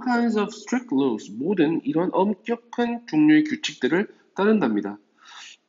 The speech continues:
The reason for these rules. 이러한 규칙들에 대한 이유는, 문장의 주어는 이유죠. 단수 is to avoid pride in themselves. 그들 자신에 대한, 그리고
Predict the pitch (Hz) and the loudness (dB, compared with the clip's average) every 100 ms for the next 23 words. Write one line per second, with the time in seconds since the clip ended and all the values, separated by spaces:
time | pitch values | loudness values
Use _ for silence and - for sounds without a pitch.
0 | - 147 139 139 220 262 277 180 160 156 | 2 6 8 8 6 6 4 4 4 4
1 | 147 147 151 139 113 135 101 - - 123 | 4 4 4 0 0 2 2 -2 -2 2
2 | 160 208 220 214 214 208 151 - - - | 4 4 4 2 2 0 -2 -2 -6 -2
3 | 160 160 135 135 175 185 185 - - 151 | 2 2 2 -2 0 -2 -4 -6 -8 -4
4 | 170 185 175 180 151 123 147 165 165 170 | 0 2 2 0 0 -4 -2 -2 -2 -2
5 | 165 127 160 170 185 226 - - - 131 | -2 -2 -2 0 -4 -6 -12 -12 2 2
6 | 123 - 107 - 156 - - 127 107 - | 2 -4 -8 -2 -2 -2 -4 2 0 0
7 | - - - 277 254 165 156 180 185 175 | -18 -10 2 6 6 6 6 6 6 2
8 | - - 202 233 240 180 135 127 135 - | -6 -2 4 4 4 0 0 0 -2 -4
9 | - 147 107 101 - 104 - - _ _ | 0 2 2 -2 -8 -10 -10 -16 _ _
10 | - 170 226 - - 123 - 202 214 226 | 0 4 4 2 -4 -6 -4 -2 2 2
11 | 214 117 104 - - _ - 208 175 135 | 2 -2 -4 -8 -14 _ 0 4 6 8
12 | 117 - | 6 2